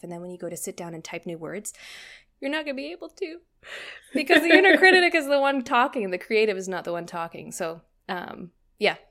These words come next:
Speaker 1: that's what my textbooks are telling me. And, uh, I'm believing them. It's happening too often for me to not to.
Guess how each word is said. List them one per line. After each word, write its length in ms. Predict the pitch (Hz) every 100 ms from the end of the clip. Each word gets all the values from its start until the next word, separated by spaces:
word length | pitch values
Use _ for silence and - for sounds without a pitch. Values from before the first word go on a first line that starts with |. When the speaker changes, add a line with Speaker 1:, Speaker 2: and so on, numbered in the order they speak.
| _
Speaker 1:
that's 200 | 214 214
what 100 | 208
my 100 | 190
textbooks 480 | - 180 - 180 -
are 40 |
telling 360 | - - - -
me. 160 | - 180 _ _ - _
And, 340 | - 175 165 165
uh, 300 | - - 190 _ _ _ _ _ _ _ _ _ _
I'm 120 | 190 190
believing 440 | 175 175 156 147
them. 200 | - 170 _ _ -
It's 120 | -
happening 380 | 180 - - 185
too 160 | 214
often 300 | 185 - 220
for 140 | 190 214
me 120 | 240
to 120 | 240
not 220 | 220 226 233
to. 220 | 349